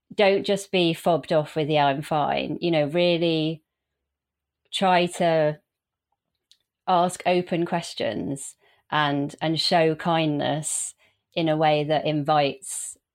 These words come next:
a mum to kind of drop her defences a bit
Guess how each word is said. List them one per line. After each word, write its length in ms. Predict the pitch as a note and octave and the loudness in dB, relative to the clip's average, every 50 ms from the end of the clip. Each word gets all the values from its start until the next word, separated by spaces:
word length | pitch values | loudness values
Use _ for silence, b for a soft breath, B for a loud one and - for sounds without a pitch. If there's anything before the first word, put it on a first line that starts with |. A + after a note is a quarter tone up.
| _ | _
a 100 | E3 D#3 | -4 -2
mum 360 | D#3 D3 C#3+ C#3+ C#3 C#3 C3+ | 0 0 2 0 0 0 -2
to 200 | C#3 - - D3+ | -4 -4 -6 -8
kind 240 | C#3 - D3+ C#3+ C#3 | -6 -4 -4 -4 -2
of 140 | C#3 C3+ C3+ - - - _ _ _ _ _ _ C#3+ D3 | -2 -4 -6 -10 -16 -20 _ _ _ _ _ _ -20 -14
drop 340 | - - D3+ - - - _ | -6 -4 -4 -4 -4 -8 _
her 100 | E3 D3 | -6 -4
defences 580 | D3 - - - D3+ C#3 - - - D3 C3 C3 | -4 -4 -4 -2 -4 -4 -4 -6 -8 -6 -6 -6
a 40 | |
bit 300 | B2 - B2+ C#3 C3+ - | -4 -4 -4 -4 -4 -6